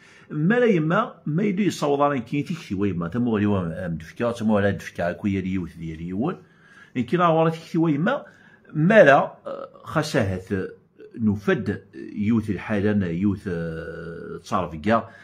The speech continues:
أما كان بلي ثمطو ثاقي وتساوي يالا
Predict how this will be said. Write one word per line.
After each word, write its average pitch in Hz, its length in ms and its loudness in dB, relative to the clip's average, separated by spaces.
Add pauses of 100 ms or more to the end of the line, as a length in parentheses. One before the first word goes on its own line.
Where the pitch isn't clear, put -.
(220)
أما 113 180 0
كان 95 260 -4
بلي 85 200 -6
ثمطو 104 360 -8
ثاقي 104 440 -2
وتساوي 95 840 -4
يالا 98 360 -4